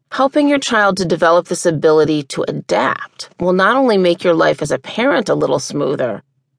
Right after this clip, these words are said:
but it will also make your child ready to tackle the unforeseen changes she will most certainly face at school and in the world.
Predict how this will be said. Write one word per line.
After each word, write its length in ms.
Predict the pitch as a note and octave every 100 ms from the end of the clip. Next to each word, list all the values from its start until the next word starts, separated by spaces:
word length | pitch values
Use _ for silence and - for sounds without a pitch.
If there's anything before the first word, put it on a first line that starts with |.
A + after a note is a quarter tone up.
| _
but 120 | G3+ G#3
it 80 |
will 160 | G#3 G#3
also 340 | A3 A#3 - A3+
make 260 | G#3+ G3+
your 100 | G#3
child 440 | - F3 E3 D#3 D#3
ready 320 | D#3+ D#3+ D#3+
to 160 | -
tackle 640 | C#3+ - D#3 D3 - D#3 D3+
the 240 | D3 - -
unforeseen 880 | E3+ G#3 G3+ F#3 F#3+ - F#3 F#3
changes 680 | F#3 A3 - F#3+ B2 - - -
she 220 | - G3
will 120 | G3+
most 280 | G#3+ C4 -
certainly 360 | C#4 A#3 G#3+ G#3+
face 540 | - F3+ - - - _ _ _ E3+
at 100 | -
school 580 | - - F3+ C3 - - _
and 140 | D#3 -
in 120 | C#3+
the 140 | B2
world. 320 | - - -